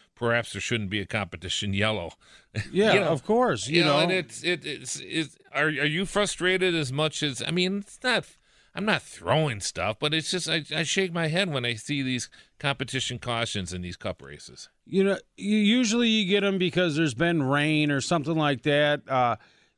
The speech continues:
Speaker 2: you know, what, what is practice for nowadays? You know, if you, if the competition caution was so important, every team should run twenty laps and then bring their car down to the pit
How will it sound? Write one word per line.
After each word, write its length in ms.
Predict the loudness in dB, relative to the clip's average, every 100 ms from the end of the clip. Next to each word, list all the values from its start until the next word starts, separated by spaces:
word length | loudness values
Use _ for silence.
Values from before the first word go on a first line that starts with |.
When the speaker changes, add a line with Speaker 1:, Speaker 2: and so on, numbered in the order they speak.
| -2
Speaker 2:
you 100 | 2
know, 260 | 4 2 -4 _ _ _
what, 420 | -4 2 2 2 _
what 280 | -2 2 4
is 120 | 2
practice 500 | 2 2 2 0 -4
for 320 | 0 2 4
nowadays? 680 | 2 2 0 0 -2 -6 -14 _ _ _ _ _ _
You 100 | 0
know, 140 | 2 2
if 240 | 0 0
you, 200 | -2 0
if 100 | 0
the 80 | 2
competition 640 | 2 2 0 0 0 0
caution 480 | 2 2 2 0 0
was 160 | 0
so 280 | 2 2 2
important, 500 | 0 0 0 0 -2
every 300 | 0 2 2
team 240 | 2 2 2
should 240 | 0 2
run 260 | 4 4 2
twenty 360 | 0 0 0
laps 440 | 2 2 2 0 -2
and 220 | 0 2
then 160 | 2
bring 220 | 2 2 2
their 140 | 0
car 280 | 2 4 4
down 180 | 2 0
to 60 |
the 100 | -4
pit 300 | 0 0 0